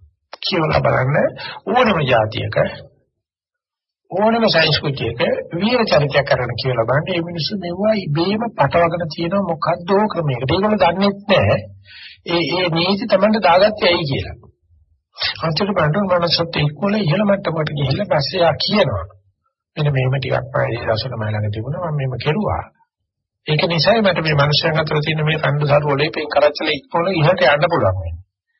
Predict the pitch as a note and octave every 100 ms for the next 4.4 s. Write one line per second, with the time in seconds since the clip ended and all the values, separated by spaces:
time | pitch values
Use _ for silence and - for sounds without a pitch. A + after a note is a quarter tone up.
0 | _ _ _ _ D#3+ D3+ C#3+ C3 B2 C3
1 | D#3+ E3 F3+ D#3 D#3 D3 - D3+ G#3 A#3+
2 | A3+ A3+ A#3+ A#3 A3+ G#3+ - E3+ G3 F#3
3 | F#3 A#3+ A3+ - G#3 G3+ G#3+ G#3 G3+ F#3+
4 | F3+ E3+ D3+ E3